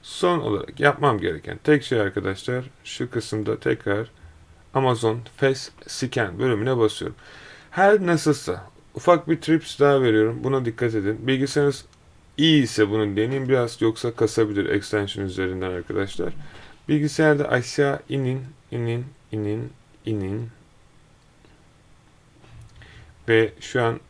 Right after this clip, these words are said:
açabildiğiniz kadar sayfa açmaya çalışın. Şu an ortalama olarak bakıyorum.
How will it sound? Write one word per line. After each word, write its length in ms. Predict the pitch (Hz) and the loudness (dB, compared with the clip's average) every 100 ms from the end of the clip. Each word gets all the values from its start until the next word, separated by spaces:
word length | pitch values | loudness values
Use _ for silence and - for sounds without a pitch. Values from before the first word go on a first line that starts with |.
| _ - - | _ -12 -10
açabildiğiniz 640 | 117 131 127 120 131 123 | -2 0 0 -2 -4 -2
kadar 280 | 110 107 101 | -2 -2 -2
sayfa 400 | - 123 107 107 | 0 0 0 -2
açmaya 400 | 101 - 101 101 | -2 -2 -4 -4
çalışın. 420 | 95 90 - - - - _ _ _ _ _ _ _ _ _ _ _ | -4 -4 -6 -10 -16 -20 _ _ _ _ _ _ _ _ _ _ _
Şu 160 | - 123 | -6 -4
an 60 | 110 - | -4 2
ortalama 600 | 131 127 - 120 104 98 - | 2 2 0 0 0 -2 -2
olarak 480 | 123 127 117 117 120 - - _ _ _ - - _ _ _ _ _ - - - - - - - - - - - - - - - 113 | 0 2 2 0 -4 -12 -20 _ _ _ -20 -20 _ _ _ _ _ -20 -20 -20 -20 -20 -20 -20 -20 -20 -20 -20 -20 -20 -20 -16 -6
bakıyorum. 760 | 113 - 110 104 110 120 127 | -6 -4 0 2 0 -2 -6